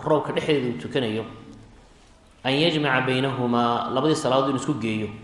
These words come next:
maqrib iyo cishaa iyo duhr iyo casr. Fii waqti al-uulaa minhumaa, labadooda ta hore waqtigeeda inuu iskugu geeyo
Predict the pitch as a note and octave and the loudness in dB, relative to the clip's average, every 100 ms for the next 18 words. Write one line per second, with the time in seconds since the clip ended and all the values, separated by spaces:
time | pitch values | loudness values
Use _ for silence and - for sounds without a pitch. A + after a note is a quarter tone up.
0 | - C#3 C3+ B2+ A2+ A#2 C3+ C#3+ C#3 D3 | -6 -4 -2 -2 -2 0 0 2 0 -2
1 | B2+ B2 B2 - - - - - - - | 0 2 0 -4 -12 -18 -20 -20 -20 -20
2 | _ - - - C3 D3 D3+ C#3+ B2 D3 | _ -20 -20 -8 0 2 2 -2 -2 0
3 | D3 C3+ D3 D#3 D#3 D#3 D3+ D3+ E3+ D3+ | 2 2 2 0 0 0 2 2 4 4
4 | A#2+ - - B2 B2 A#2 - - - - | 2 -2 0 2 4 2 -6 -12 -18 -20
5 | - - - - - F3 - C#3+ D3 C#3+ | -20 -20 -20 -14 0 0 0 -2 0 2
6 | C3+ A2 C3 D#3+ B2+ A#2 G#2+ | 0 -4 -2 -2 0 0 0